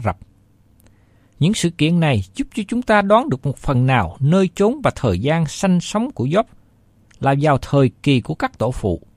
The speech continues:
nhưng chúng ta không xác định rõ địa điểm của nó. Những người bạn đến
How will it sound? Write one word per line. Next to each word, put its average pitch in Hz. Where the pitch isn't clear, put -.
nhưng 175
chúng 247
ta 196
không 196
xác -
định 107
rõ 92
địa 107
điểm 92
của -
nó. 113
Những 220
người 190
bạn 131
đến 214